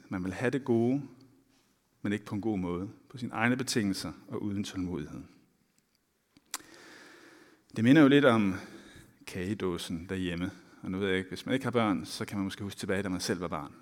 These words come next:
Hvis man er blevet forældre, så kan man måske tænke på de kagedåser og de ting, søde sager, man laver op til jul.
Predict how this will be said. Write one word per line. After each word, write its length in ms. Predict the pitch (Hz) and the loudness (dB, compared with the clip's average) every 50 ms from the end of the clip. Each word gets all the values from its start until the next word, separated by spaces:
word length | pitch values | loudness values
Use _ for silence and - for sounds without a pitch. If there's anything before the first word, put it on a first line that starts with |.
| - | -20
Hvis 180 | - - - - | -16 -14 -12 -8
man 80 | 92 | -8
er 40 | 95 | -6
blevet 200 | 90 95 98 90 | -4 -4 -6 -6
forældre, 360 | - - 131 135 123 - 104 | -2 0 0 0 0 -2 -4
så 220 | 92 - - 104 98 | -6 -4 -4 -4 -4
kan 140 | - - 104 | -4 -4 -4
man 60 | 98 | -4
måske 320 | 95 - - 101 95 92 - - - - - - | -4 -4 -6 -8 -8 -8 -10 -16 -20 -20 -18 -8
tænke 280 | - - 110 110 117 - | -2 0 0 0 0 0
på 280 | - 110 101 95 - - - - - - - - | 0 0 0 0 -4 -12 -20 -20 -20 -14 -6 -4
de 80 | 131 | -4
kagedåser 580 | 127 - 127 123 135 135 135 120 117 117 - 110 | 0 2 4 4 4 4 4 2 0 -2 -4 -4
og 220 | 104 101 104 101 | -4 -4 -4 -4
de 60 | 117 110 | -4 -4
ting, 400 | - - 135 120 - - 117 - - - - - - - | 0 0 0 0 0 -4 -10 -16 -18 -20 -20 -20 -18 -12
søde 280 | - - - 120 120 123 | -8 -4 0 2 2 2
sager, 280 | 120 - 101 101 104 107 | 2 2 2 2 2 2
man 140 | 107 98 | 2 2
laver 220 | 95 95 98 104 104 | 4 4 2 2 2
op 200 | - 87 - - | -2 -4 -6 -6
til 140 | - 107 101 | -8 -4 0
jul. 280 | 120 127 120 - - | 0 0 0 -2 -6